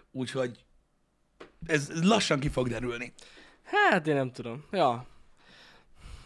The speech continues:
Speaker 2: Szerintem nem is nagyon kell foglalkozni ezzel, érted? A-, a-, azt csinálod, ami neked jó. Vagy ahogy, amit érzel, hogy
Speaker 1: Az
Speaker 2: jó.
Speaker 1: a baj, hogy az nem jó.
Speaker 2: Na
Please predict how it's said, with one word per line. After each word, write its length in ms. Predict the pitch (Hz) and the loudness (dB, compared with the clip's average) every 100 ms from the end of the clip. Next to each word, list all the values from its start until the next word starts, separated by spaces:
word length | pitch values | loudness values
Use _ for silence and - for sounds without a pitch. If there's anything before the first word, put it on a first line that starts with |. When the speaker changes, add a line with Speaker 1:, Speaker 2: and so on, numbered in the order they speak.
| - | -14
Speaker 2:
Szerintem 480 | - 214 202 170 170 | 2 4 6 6 4
nem 320 | 165 170 160 | 2 0 0
is 140 | 139 | 0
nagyon 200 | - 135 | 0 -2
kell 120 | 127 135 | 0 -4
foglalkozni 640 | - 127 123 - 123 135 | -2 -2 -2 -4 -6 -6
ezzel, 220 | 135 143 | 0 2
érted? 200 | 147 160 | 2 4
A-, 220 | 175 151 | 4 6
a-, 140 | 175 - | 4 4
azt 140 | 180 - | 0 2
csinálod, 220 | 143 135 | 2 4
ami 100 | 139 | 2
neked 300 | 127 - 107 | -2 -4 -6
jó. 180 | 110 120 - - - - - | -8 -10 -16 -20 -18 -16 -6
Vagy 140 | 143 | -2
ahogy, 160 | 151 151 | 2 2
amit 220 | 151 151 | 2 2
érzel, 500 | 135 113 113 117 - | 2 0 -2 -4 -2
hogy 160 | - 160 | -2 -2
Speaker 1:
Az 60 | |
Speaker 2:
jó. 60 | 151 | 0
Speaker 1:
a 40 | |
baj, 240 | 135 139 131 | 0 0 0
hogy 160 | 120 | -2
az 100 | 113 | -4
nem 180 | 110 104 | -10 -12
jó. 120 | 107 95 - - - - - - - | -14 -16 -18 -20 -20 -20 -20 -20 -2
Speaker 2:
Na 100 | 381 | 4